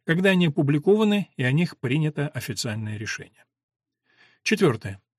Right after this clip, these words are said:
Для того, чтобы знать, что такое христианская вера, необходимо дать определение веры вообще, отделив её от других проявлений духа, с которыми её обычно смешивают. Предметом веры, рассматриваемой в наиболее общем виде, то, во что верит, всегда является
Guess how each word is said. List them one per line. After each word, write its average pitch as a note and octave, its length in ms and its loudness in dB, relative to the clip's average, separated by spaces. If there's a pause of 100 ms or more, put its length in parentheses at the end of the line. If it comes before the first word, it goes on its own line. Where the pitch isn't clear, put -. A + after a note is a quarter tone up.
(320)
Для A#2+ 100 -8
того, D#3+ 180 4
чтобы E3+ 280 4
знать, D#3+ 200 2
что - 160 -2
такое C3 280 0
христианская C#3+ 600 0
вера, F#3 200 2
необходимо D3+ 500 -2
дать D#3 220 -2
определение D3 540 0
веры C#3 260 4
вообще, C#3 420 -2 (200)
отделив C3 420 -4
её B2 160 -2
от A2 80 -8
других B2 340 -4
проявлений A#2 500 -4
духа, F3 460 0
с - 120 -4
которыми C3 420 -2
её A#2 180 -2
обычно A2 320 -8
смешивают. - 480 -8 (800)
Предметом G#3 480 2
веры, G3 240 6
рассматриваемой D3 800 2
в A#2+ 100 -4
наиболее D3 480 2
общем D3 380 0
виде, D3+ 320 0
то, F3+ 300 -2
во A2+ 120 -4
что B2+ 320 -2
верит, A#2+ 460 -2
всегда C#3+ 400 -6
является E3+ 640 0